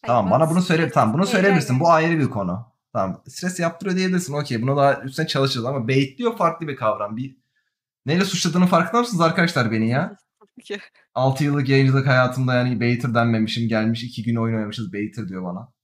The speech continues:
Speaker 1: Neyse, devam edelim.
Speaker 2: <clears throat> Tamam.
Speaker 1: Turan abi de yarın atıyor zaten flash'ı, amına
Speaker 2: Sen
Speaker 1: koyayım.
Speaker 2: bir, bir, çok ayrı ek bilgi alabilir miyim?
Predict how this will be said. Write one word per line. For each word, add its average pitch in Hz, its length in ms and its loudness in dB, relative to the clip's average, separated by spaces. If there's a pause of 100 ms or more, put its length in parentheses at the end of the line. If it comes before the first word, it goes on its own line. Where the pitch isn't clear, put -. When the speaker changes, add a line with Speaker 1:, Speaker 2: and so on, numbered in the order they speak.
(840)
Speaker 1:
Neyse, 160 260 -4
devam 165 240 4
edelim. 117 380 -4 (380)
Speaker 2:
<clears throat> 233 380 -18 (840)
Tamam. 294 220 -20 (180)
Speaker 1:
Turan 143 340 0
abi 135 60 0
de 147 40 2
yarın 147 280 4
atıyor 113 240 -2
zaten 98 200 -6
flash'ı, 98 360 -6
amına 92 200 -2
Speaker 2:
Sen 320 100 -4
Speaker 1:
koyayım. 117 340 -6
Speaker 2:
bir, 330 80 -20 (240)
bir, 370 80 -18 (380)
çok 392 160 -12 (200)
ayrı 294 480 -10 (140)
ek 277 240 -16
bilgi 262 320 -16
alabilir 247 400 -18
miyim? 208 300 -18